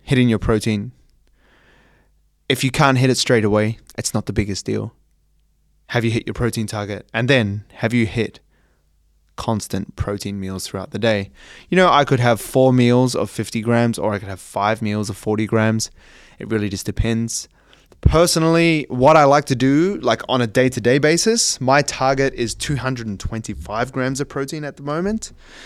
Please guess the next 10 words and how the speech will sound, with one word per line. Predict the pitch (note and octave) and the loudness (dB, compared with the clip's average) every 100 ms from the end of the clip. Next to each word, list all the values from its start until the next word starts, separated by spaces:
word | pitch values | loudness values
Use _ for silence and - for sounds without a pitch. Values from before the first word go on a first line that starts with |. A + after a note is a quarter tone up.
| - - _ | -20 -20 _
And | A#2+ C3 | 0 2
I | F3 | 2
probably | - A#3 C4 A#3+ A#3 | 4 4 4 4 4
have | F3 F#3 | 4 6
around | F3 E3+ D#3+ | 6 6 2
four | - - C3+ D3+ | -2 -2 2 4
meals | C#3 C3+ C#3+ | 4 2 0
per | - C#3 | 0 2
day. | C3 C#3 C#3 C3 - - - - | 4 2 2 -2 -14 -20 -10 0
Um, | A2+ A2 A2+ | 4 4 2